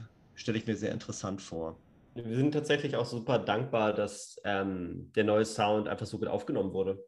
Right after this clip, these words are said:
Speaker 2: Also so, man ka-, also wenn du irgendwie einen Song, an einem Song Ewigkeiten arbeitest und eine Pipeline hast,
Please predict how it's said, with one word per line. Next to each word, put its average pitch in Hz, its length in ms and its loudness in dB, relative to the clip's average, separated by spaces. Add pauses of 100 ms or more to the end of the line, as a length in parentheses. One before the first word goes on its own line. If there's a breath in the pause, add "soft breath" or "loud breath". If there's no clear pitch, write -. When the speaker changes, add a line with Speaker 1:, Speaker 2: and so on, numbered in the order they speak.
Speaker 2:
Also 107 240 -4
so, 104 500 -4
man 95 300 -4 (680)
ka-, 127 120 -2
also 110 240 0
wenn 123 200 2
du 117 380 2 (260)
irgendwie 117 220 -4
einen 117 220 -2
Song, 117 400 2
an 107 100 2
einem 110 100 0
Song 117 280 -2
Ewigkeiten 113 440 -4
arbeitest 110 500 0
und 101 60 -2
eine 98 100 -2
Pipeline 110 480 0
hast, 107 300 -6